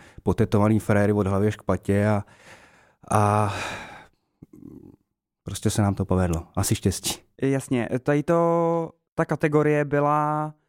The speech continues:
Speaker 2: sedmnáct, osmnáct, devatenáct?
Speaker 1: Osmnáct až dvacet jedna.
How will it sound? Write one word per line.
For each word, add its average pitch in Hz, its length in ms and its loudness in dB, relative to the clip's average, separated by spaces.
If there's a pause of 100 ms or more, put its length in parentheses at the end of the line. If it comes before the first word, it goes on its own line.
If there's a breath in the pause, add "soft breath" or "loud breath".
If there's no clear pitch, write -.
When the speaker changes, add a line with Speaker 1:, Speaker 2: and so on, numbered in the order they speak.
Speaker 2:
sedmnáct, 147 800 0
osmnáct, 139 460 -2
devatenáct? 165 680 -4
Speaker 1:
Osmnáct 135 640 4
až 127 140 -2
dvacet 117 360 0
jedna. 92 460 0